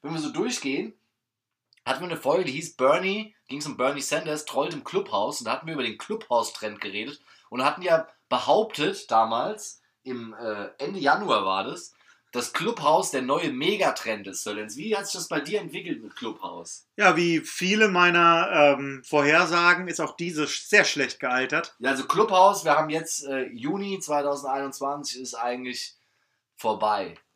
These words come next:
Speaker 1: Also Clubhouse ist, streitet sich eigentlich nur noch mit linearem Fernsehen darum, wer jetzt weniger neue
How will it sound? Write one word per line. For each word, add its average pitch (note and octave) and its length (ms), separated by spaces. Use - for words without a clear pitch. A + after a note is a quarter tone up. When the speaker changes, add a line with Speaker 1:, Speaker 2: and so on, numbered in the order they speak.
Speaker 1:
Also G2+ 500
Clubhouse E3+ 520
ist, - 360
streitet D#3+ 460
sich - 160
eigentlich D3+ 240
nur D#3+ 140
noch D3+ 60
mit C#3+ 180
linearem C3+ 580
Fernsehen C3+ 560
darum, B2+ 540
wer B2 140
jetzt A#2+ 320
weniger B2 360
neue G2 420